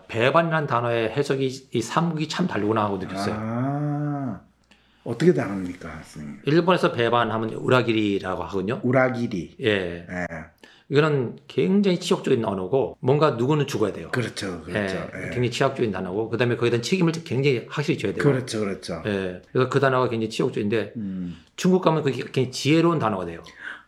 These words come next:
Speaker 2: 크, 그게 살아남는 자의 장점이 되는군요.
Speaker 1: 예.
Speaker 2: 배반이라는 건.
Speaker 1: 그러니까
Speaker 2: 음.
Speaker 1: 언제든지 쓸 수 있는 카드고 그 카드는
Speaker 2: 음.
Speaker 1: 유용하게 쓸 수 있는 카드고.
Speaker 2: 그렇죠. 삼국지를 보면 그게 뭐 수천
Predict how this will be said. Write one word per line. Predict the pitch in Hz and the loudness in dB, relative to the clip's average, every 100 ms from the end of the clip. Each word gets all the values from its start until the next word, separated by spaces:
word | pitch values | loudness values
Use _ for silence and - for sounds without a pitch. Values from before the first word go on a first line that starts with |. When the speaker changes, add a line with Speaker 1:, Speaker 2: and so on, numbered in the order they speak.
| _ | _
Speaker 2:
크, | - - - - - - - - | 4 4 0 -2 -2 -4 -6 -6
그게 | - | -4
살아남는 | 135 - 233 247 180 131 127 127 131 156 202 | -2 4 6 6 4 2 2 2 4 6 6
자의 | 208 185 165 160 170 196 190 - - - | 6 6 6 8 8 6 6 -2 -14 -10
장점이 | - 156 220 226 254 196 | 2 6 6 6 6 6
되는군요. | 139 120 110 107 113 131 | 4 2 0 -2 2 4
Speaker 1:
예. | 156 98 90 | 4 2 -2
Speaker 2:
배반이라는 | 110 107 120 117 101 98 | 0 2 4 2 0 -2
건. | 92 90 | -2 -4
Speaker 1:
그러니까 | 85 139 151 | 0 2 4
Speaker 2:
음. | 120 | 4
Speaker 1:
언제든지 | 131 151 156 165 151 131 - | 4 4 2 2 0 -2 -6
쓸 | - | -2
수 | 196 - | 0 2
있는 | 156 | 0
카드고 | 143 - 147 120 117 135 | 2 2 4 4 4 2
그 | 135 110 | 2 0
카드는 | 117 117 120 | 4 4 4
Speaker 2:
음. | 120 104 - - _ - | 0 -4 -12 -20 _ -4
Speaker 1:
유용하게 | 123 143 139 131 | 2 2 4 2
쓸 | 135 | 0
수 | - | -4
있는 | 120 | -4
카드고. | 104 113 101 95 107 104 87 - | -2 0 0 0 2 0 -2 -6
Speaker 2:
그렇죠. | - 98 98 - 104 95 | -6 -4 -8 -8 -8 -6
삼국지를 | - 202 226 208 - 151 135 131 123 120 | -2 0 0 -2 -4 0 2 2 2 0
보면 | 120 117 113 101 87 | 0 0 0 -2 -4
그게 | 104 117 | -2 2
뭐 | 110 101 95 | 2 2 -2
수천 | 90 | -4